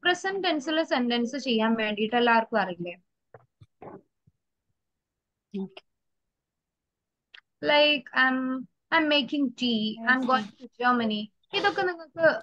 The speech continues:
Speaker 1: പറയാനും എഴുതാനും വായിക്കാനൊക്കെ, വായിച്ചു കഴിഞ്ഞാൽ നിങ്ങൾക്ക് catch ചെയ്യാനൊക്കെ പറ്റില്ലേ Present tense?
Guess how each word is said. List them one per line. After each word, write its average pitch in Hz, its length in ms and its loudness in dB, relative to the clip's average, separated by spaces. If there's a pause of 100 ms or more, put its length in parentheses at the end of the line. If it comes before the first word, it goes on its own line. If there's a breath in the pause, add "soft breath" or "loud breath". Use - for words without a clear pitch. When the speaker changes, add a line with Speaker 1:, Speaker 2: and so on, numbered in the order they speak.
(140)
Speaker 1:
പറയാനും 277 520 4 (240)
എഴുതാനും 262 460 4 (100)
വായിക്കാനൊക്കെ, 262 720 2
വായിച്ചു 247 340 0
കഴിഞ്ഞാൽ 254 320 -4
നിങ്ങൾക്ക് 254 340 -12
catch 269 320 6
ചെയ്യാനൊക്കെ 262 480 0
പറ്റില്ലേ 185 420 -2
Present 262 380 -6
tense? 233 280 0